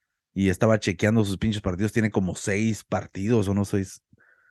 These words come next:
creo, al hilo, güey, que han ganado. Y estaba mirando el primer juego, no mames, cabrón. Le avientan la pelota, eh, y ¡pos, cabrón!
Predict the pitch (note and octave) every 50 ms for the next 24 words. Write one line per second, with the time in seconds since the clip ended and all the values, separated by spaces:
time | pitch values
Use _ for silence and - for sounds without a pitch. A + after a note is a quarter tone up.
0 | _ _ _ _ _ _ - - G2 G2 C3+ D3 B2+ G2 E2+ F2+ G#2 C3 C3+ A#2
1 | G#2 G2+ F#2 - A#2 G#2 A2 G#2+ G2+ G2 G2 A2 A#2 A2 G2+ G2 - - G2 F#2+
2 | F#2+ F#2 F#2+ F#2 - - A#2 A#2+ C3 C3+ B2+ B2 B2+ D3 D3 C#3+ C#3 B2+ G#2+ -
3 | A#2 A2 B2+ C3 C3 - A#2 C3+ E3 F#3 F#3 C#3+ B2 A2 F#2+ - - G2 E2+ -
4 | - - - - - G2+ G2+ _ _ - - - - - - - - F#2+ A2 G#2+
5 | A2 A#2 A#2+ C3+ B2+ D#3+ D#3 D3 C3 - - A2+ C3 D#3+ - E3 E3 E3 D3 -
6 | - _ - A2+ G2 - _ _ - - D#2+ F2+ G2+ D3+ D#3+ E3+ E3 - - -
7 | - C#3 G#2+ F#2 G2+ G2+ G2+ F#2 F2 E2+